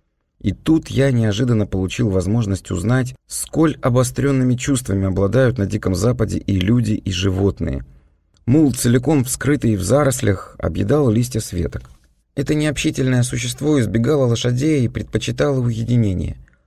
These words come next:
Мой Пегги держался поблизости и щипал траву острыми зубами. Вдруг мул издал странный звук, похожий на предостерегающее фырканье. В тот же миг Сэм проснулся и вскочил на ноги. «Я вздремнул,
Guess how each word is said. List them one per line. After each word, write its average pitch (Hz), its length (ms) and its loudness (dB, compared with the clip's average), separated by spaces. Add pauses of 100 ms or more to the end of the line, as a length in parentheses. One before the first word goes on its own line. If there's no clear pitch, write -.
(160)
Мой 139 220 2
Пегги 131 300 0
держался 120 480 0
поблизости 92 640 -2
и - 40 -2
щипал - 360 -2
траву 113 400 2
острыми 104 360 -2
зубами. 87 540 -4 (520)
Вдруг 139 320 -2
мул 127 240 2
издал 120 280 2
странный 127 400 -2
звук, 123 400 -4
похожий 107 540 -2 (300)
на 92 100 -4
предостерегающее 113 880 -2
фырканье. 120 640 -6 (600)
В - 80 -20
тот 139 160 0
же 117 160 2
миг 135 200 0
Сэм 123 280 0
проснулся 123 560 0
и - 20 0
вскочил 113 400 -2
на 110 180 2
ноги. 87 280 -4 (1080)
«Я 180 160 0
вздремнул, 185 560 0